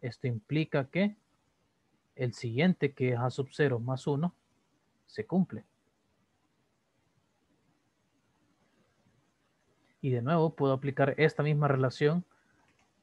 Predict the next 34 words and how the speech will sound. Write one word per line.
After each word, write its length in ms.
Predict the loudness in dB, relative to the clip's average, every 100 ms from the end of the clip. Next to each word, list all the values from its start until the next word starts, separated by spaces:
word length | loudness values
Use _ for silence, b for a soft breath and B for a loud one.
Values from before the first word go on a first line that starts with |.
| _
pero 220 | 0 2
ahora 280 | 2 4 4
en 80 | 4
lugar 260 | 2 2
de 380 | 4 4 4 2
tomar 320 | 0 2 0 -2 _ _
K 200 | 4 4
igual 340 | 2 2 2
a 100 | 4
A 60 | 0
sub 180 | -2 -2
cero, 280 | 2 4 4
voy 160 | 2
a 80 | 0
tomar 440 | -2 -4 0 -2 -2 b b _
K 160 | 0
igual 360 | 0 0 0 0
a 40 |
A 160 | 0 -2
sub 180 | -4 -6
cero 240 | -2 -2 -2
más 220 | -4 -2
uno. 280 | -2 -4 -12 _ _ _ _ _ _ _ _ _ _ _ _ _ _ _ _ _ _ _ _
Entonces, 640 | -6 2 2 4 2 2 0 _ _ _
esto 260 | -6 -4 -2
de 100 | -2
acá 160 | 0
arriba 280 | 0 4 4
lo 160 | 2 0
que 120 | -2
nos 220 | -4 -4
dice 540 | -4 -4 0 0 2 0
es 120 | 0
que 220 | -2